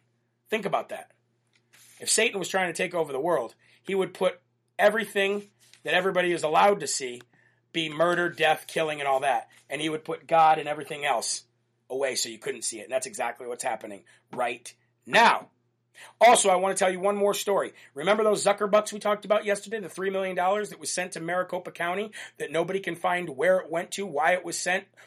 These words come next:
what it was spent on, or anything, uh, showing that was, it was spent on anything? Nobody knows anything about this three million dollars that was sent from Zuckerberg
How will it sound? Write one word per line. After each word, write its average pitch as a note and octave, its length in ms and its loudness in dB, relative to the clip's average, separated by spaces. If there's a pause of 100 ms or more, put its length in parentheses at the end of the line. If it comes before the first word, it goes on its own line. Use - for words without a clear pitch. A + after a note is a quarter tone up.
(100)
what E3 140 2
it G3 80 0
was F3 120 -4
spent F#3 320 -2
on, G3 240 0
or D3+ 80 -2
anything, F#3 500 -4
uh, C3 300 0
showing F3 400 -4
that C#3+ 240 -6
was, C3 300 -10
it C3+ 100 -8
was B2+ 100 -6
spent D#3+ 320 -2
on D3+ 220 0
anything? B3 380 -4 (420)
Nobody A3+ 240 0
knows G#3+ 200 -2
anything G3+ 320 -2
about D#3+ 160 0
this E3 120 -8
three F#3 180 -8
million F#3 220 -4
dollars E3 320 0
that D#3 80 -12
was - 140 -10
sent F3 220 -6
from C#3 120 -14
Zuckerberg C3 540 -6